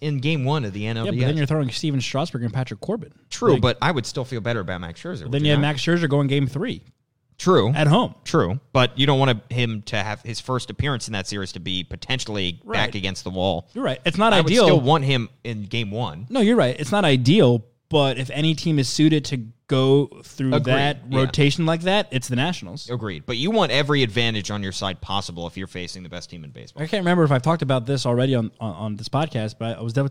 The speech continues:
Speaker 2: talking with Mark on Tuesday. Like, what if this scenario? You know, you win, you throw Max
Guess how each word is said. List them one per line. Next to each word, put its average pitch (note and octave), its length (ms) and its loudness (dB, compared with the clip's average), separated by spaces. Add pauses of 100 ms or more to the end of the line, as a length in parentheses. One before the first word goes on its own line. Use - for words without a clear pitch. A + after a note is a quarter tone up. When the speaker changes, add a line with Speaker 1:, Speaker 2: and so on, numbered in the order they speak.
(100)
Speaker 2:
talking B2 140 0
with G#2+ 120 -2
Mark B2 360 0 (360)
on A2 120 -8
Tuesday. C#3 460 2 (300)
Like, C3+ 220 -4
what D3+ 220 6
if F#3 80 6
this F3+ 140 2
scenario? G#2+ 520 -2 (400)
You B2+ 80 -4
know, G#2 140 -2 (100)
you B2+ 140 0
win, D#3+ 240 2
you C3 180 0
throw G3 240 4
Max E3 460 4